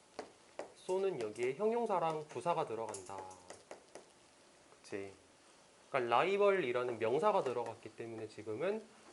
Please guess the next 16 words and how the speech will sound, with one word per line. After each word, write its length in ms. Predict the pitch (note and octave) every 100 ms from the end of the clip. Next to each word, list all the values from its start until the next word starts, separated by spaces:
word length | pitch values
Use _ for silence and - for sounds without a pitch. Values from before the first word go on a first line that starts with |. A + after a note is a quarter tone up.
| -
서치를 340 | A3+ C4 G3
썼구나. 540 | G#3 - G3 A#2 A2 G2+ F#2+ - - - - - - - - - - - - - - -
됐고, 500 | A2+ - A#2+ F3 G#3 -
그 100 | C#3
다음에 480 | B2+ G#2+ A2+ F#2 F2 - - - - - - - - - - - - - - -
어, 640 | A2 G#2+ G#2+ G#2 G#2 G#2+
우리가 260 | D3 G3 D#3+
학원에서 500 | A3+ C4+ C4+ G#3 D3+
수업을 420 | G#3 G#3 G3+ C#3+
할 120 | G2
때는 280 | A2 B2+ G#2
이걸 120 | G#2
상태 360 | - B3 B3+ B3+
변환 280 | A3 D3+
동사라고 500 | A2 G#2 G#2+ F#2 F#2 C3
하거든. 240 | G#2+ G#2+